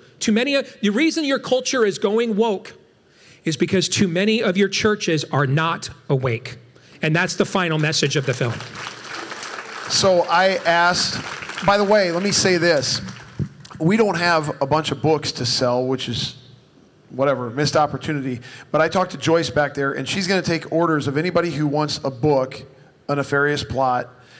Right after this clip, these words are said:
Speaker 2: And Steve has agreed to, once we get those orders from Joyce's store, I'm gonna send him a box of books, and he's gonna sign 'em for the Bible conference crowd. And it might take a few weeks to get those back,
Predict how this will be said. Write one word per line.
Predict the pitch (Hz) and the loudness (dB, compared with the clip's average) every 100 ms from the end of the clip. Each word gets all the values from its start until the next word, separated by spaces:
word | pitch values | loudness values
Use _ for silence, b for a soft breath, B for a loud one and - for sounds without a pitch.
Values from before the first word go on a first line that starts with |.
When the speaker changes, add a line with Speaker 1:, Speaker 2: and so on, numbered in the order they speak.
| B B - | B B -8
Speaker 2:
And | 147 | -4
Steve | - 202 202 | -4 0 0
has | 175 165 151 | 0 0 -2
agreed | 147 151 151 151 | 0 0 0 -2
to, | |
once | 143 165 151 | -2 -2 -2
we | 156 | 0
get | 160 | -2
those | 156 156 123 | 0 0 0
orders | 147 147 147 139 | 0 0 0 -2
from | - 143 | -4 -2
Joyce's | 147 156 151 120 | 0 0 0 -4
store, | - 147 135 | -2 0 0
I'm | 151 | 0
gonna | 151 | -2
send | 120 156 | -2 -2
him | 147 147 | -2 -2
a | |
box | 131 139 139 | 2 2 0
of | 135 | -2
books, | 139 139 139 | 0 -2 -4
and | 135 | -6
he's | 147 | -4
gonna | 143 139 | -2 -2
sign | - 143 143 139 | 0 2 2 0
'em | 127 113 B B B - | -4 -8 B B B -14
for | - 151 156 147 143 | -2 2 4 4 0
the | 139 | -2
Bible | 127 143 139 | 2 2 2
conference | 127 135 - 135 | -2 -4 -4 -6
crowd. | - - 135 135 | -4 0 2 2
And | 143 | 0
it | 165 | 0
might | 160 151 | 0 0
take | 156 151 | -2 -2
a | |
few | 147 160 | -4 0
weeks | 147 151 - | 2 0 -2
to | |
get | 156 160 | -2 0
those | 147 123 | 0 2
back, | 143 139 160 - | 2 2 2 -2